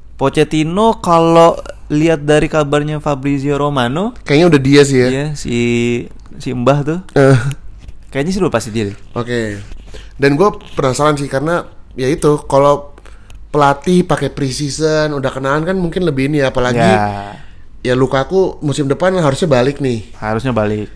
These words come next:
Speaker 2: Harusnya balik karena kayaknya dia juga belum ada kesepakatan sama Inter Milan kan.
Speaker 1: Hmm, hmm, hmm.
Speaker 2: Karena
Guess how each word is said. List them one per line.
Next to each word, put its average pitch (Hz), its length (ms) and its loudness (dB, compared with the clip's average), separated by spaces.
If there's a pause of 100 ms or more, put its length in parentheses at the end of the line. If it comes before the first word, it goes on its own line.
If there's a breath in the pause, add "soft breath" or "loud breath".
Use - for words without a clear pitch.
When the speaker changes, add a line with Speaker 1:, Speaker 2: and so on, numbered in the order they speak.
Speaker 2:
Harusnya 135 260 -6
balik 135 200 2
karena 135 240 -2
kayaknya 156 320 -2
dia 165 60 -6
juga 127 180 0
belum 120 240 -2
ada 117 120 -4
kesepakatan 120 520 -8
sama 117 180 -8
Inter 113 200 -8
Milan 123 320 -6
kan. 113 160 -8
Speaker 1:
Hmm, 117 260 -8
hmm, 113 160 -10
hmm. 110 280 -10 (120)
Speaker 2:
Karena 131 400 -2